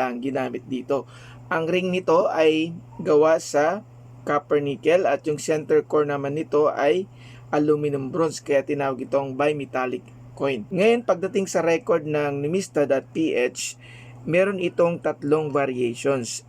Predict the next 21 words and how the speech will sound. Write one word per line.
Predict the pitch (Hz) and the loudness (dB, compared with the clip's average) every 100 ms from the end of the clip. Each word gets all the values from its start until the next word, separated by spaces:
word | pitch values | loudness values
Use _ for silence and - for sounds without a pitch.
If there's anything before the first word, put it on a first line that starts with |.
| - | -8
Ito | 135 147 | -2 0
ang | 127 139 | 0 -2
reverse | 135 131 135 156 156 - - 131 | -4 -2 2 2 0 -12 -16 -6
die | 139 135 131 | -2 0 0
one | 123 156 214 156 | 0 0 -2 -2
B, | 143 180 214 - - - - - - | 0 -2 -6 -14 -20 -20 -20 -20 -4
reverse | 147 147 170 170 | -2 2 2 2
die | - 156 156 156 - - | -2 2 2 0 -12 -4
two | 220 226 | -2 0
A, | - 160 165 - - 160 | 0 2 2 0 -2 -2
at | - 151 | -4 -4
reverse | 147 131 143 151 - - - | -4 2 2 2 -2 -16 -8
die | 131 135 135 139 - - - | -2 0 0 -4 -12 -20 -12
three | 127 131 - | -6 -4 -2
A. | 139 131 110 - - - - - - - _ _ _ _ - - _ _ _ _ _ _ | -2 -2 -6 -14 -20 -20 -20 -20 -20 -20 _ _ _ _ -20 -20 _ _ _ _ _ _
Pagdating | 165 196 202 208 | -8 -6 0 2
naman | 196 202 | 2 2
sa | 208 180 151 | 0 -2 -2
kanilang, | 156 156 160 147 | -2 0 0 0
ah, | 143 131 123 123 | 0 -2 -4 -8
frequency, | - 143 135 123 165 180 - | -6 -4 -4 0 -2 -2 -4